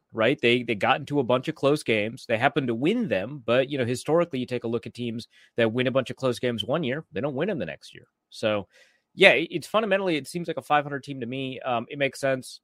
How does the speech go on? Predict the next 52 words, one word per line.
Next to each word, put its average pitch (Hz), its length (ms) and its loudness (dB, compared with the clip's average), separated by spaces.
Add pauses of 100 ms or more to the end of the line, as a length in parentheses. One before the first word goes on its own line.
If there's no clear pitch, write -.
Hopefully, 139 580 -2
you 131 60 -6
know, 123 60 -2
we'll 120 140 -4
see - 140 -10
some 120 160 -12
stuff 123 240 -2
happen 123 280 -2
in 110 60 -6
the 110 60 -6
draft 120 300 0
or 104 60 -20
free 120 200 -4
agency 120 360 -6
or 107 180 -4 (320)
second 127 300 4
round 123 180 6
of - 80 -12
free 120 160 2
agency 117 420 -4
and 120 140 -4
in 104 60 -6
training 175 260 0
camp 131 240 -2
that'll 117 240 -4
prove 139 280 -4
that 117 200 2
wrong, 127 500 4
but 110 200 -2 (480)
tough - 180 6
to 185 100 -4
say 214 300 4
after 139 240 2
losing, 135 420 0
you 131 60 -4
know, 120 120 0
kind 135 220 -2
of 123 120 0
some, 123 200 -4
some 120 200 -8
offensive 120 440 -2
firepower 117 440 -2
with 113 140 -4
Adam 113 200 -2
Thielen. 117 340 -4 (280)
As 175 140 6
for 185 100 2
the 170 80 6
Detroit 139 400 0
Lions, 113 580 2 (600)
I - 40 -8
mean, 165 160 -8